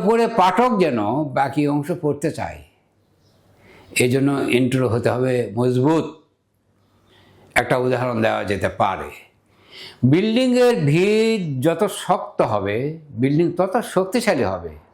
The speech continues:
তেমনি একটি সংবাদের ভিত যত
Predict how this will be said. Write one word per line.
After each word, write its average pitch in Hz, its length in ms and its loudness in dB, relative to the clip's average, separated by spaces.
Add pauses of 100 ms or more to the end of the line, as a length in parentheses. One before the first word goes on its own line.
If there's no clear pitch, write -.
(880)
তেমনি 123 440 2 (2750)
একটি 175 180 0 (120)
সংবাদের 160 540 2 (720)
ভিত 156 300 4 (480)
যত 190 200 2